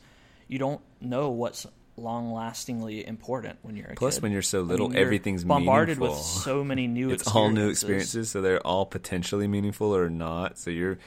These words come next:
Speaker 1: Right.
Speaker 2: just, like, don't have this sort of long-term memory,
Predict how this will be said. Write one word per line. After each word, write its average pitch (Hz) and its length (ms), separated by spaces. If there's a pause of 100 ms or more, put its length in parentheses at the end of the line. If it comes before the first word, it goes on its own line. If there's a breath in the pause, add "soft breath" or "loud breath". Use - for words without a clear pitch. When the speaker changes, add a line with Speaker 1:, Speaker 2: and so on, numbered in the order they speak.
(180 loud breath)
Speaker 1:
Right. 151 120
Speaker 2:
just, - 180
like, 87 280
don't 90 280
have 87 240
this 87 140
sort 85 240
of 80 140
long-term 82 500
memory, 82 380